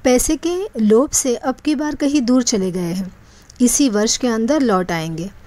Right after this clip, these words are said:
बुद्धिमान पुरुष को दुष्ट स्त्रियों का कभी विश्वास न करना चाहिए। जो मूर्ख इनका विश्वास करता है, उसे दुखी होना पड़ता है। इनकी वाणी तो अमृत के समान कामियों के हृदय में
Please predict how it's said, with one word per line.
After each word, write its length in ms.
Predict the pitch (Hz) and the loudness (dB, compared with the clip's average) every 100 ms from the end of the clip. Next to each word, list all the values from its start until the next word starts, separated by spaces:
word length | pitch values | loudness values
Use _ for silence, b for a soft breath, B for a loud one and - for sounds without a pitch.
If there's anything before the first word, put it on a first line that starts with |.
| B B B B 226 | B B B B 0
बुद्धिमान 480 | 262 285 330 339 | 2 4 2 -2
पुरुष 340 | 311 247 240 - | -2 0 0 0
को 220 | 226 214 - - - - | -2 -2 -8 -20 -18 -4
दुष्ट 360 | 208 262 - 320 339 - - B B B | 2 2 2 -2 -6 -8 -20 B B B
स्त्रियों 380 | - 277 269 277 | -4 2 4 4
का 160 | 269 233 | 2 -2
कभी 280 | 277 311 | 0 2
विश्वास 580 | 277 202 - 240 262 - | 0 0 -2 -2 -2 -2
न 40 | 208 | -2
करना 300 | 175 170 170 | -4 -4 -4
चाहिए। 400 | - 185 156 180 - - - - | -4 -4 -6 -12 -18 -20 -20 -8
जो 200 | 175 233 | 0 2
मूर्ख 340 | 220 247 262 | 4 2 2
इनका 240 | 240 233 247 | 0 0 -2
विश्वास 480 | 190 - 233 220 - | -2 -2 -2 -2 0
करता 280 | 214 190 | -2 0
है, 240 | 254 254 240 B B B | 0 0 -2 B B B
उसे 240 | 277 - 320 | 0 2 2
दुखी 320 | 214 - 320 | 2 0 0
होना 280 | 269 196 170 | 0 -2 -4
पड़ता 300 | 175 170 175 | -6 -6 -6
है। 200 | 185 180 - - b b b | -6 -8 -14 -20 b b b
इनकी 260 | 302 302 339 | 4 4 4
वाणी 300 | 226 214 254 | 2 0 0
तो 160 | 311 | 0
अमृत 320 | 277 208 247 - | -2 0 0 0
के 120 | 285 | -2
समान 380 | - 208 214 254 | 0 0 0 0
कामियों 480 | 226 190 196 240 | 0 0 2 2
के 140 | 233 262 | 2 0
हृदय 320 | 202 180 208 | 0 0 0
में 200 | 254 233 | 0 -2